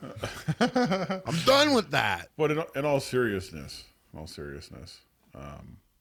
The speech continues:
Speaker 1: we've really talked about a lot of ranch on this podcast. Um,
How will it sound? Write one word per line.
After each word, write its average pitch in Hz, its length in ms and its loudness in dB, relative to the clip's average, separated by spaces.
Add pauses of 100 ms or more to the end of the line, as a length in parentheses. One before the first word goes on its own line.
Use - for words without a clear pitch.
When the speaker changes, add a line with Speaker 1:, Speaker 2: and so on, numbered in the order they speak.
(600)
Speaker 1:
we've 95 200 -8
really 92 220 -4
talked 82 320 -10
about 78 200 -10
a 76 40 -8
lot 80 140 -6
of 71 100 -10
ranch 78 520 -14
on 90 100 -8
this 95 100 -10
podcast. 104 540 -8 (640)
Um, 71 560 -16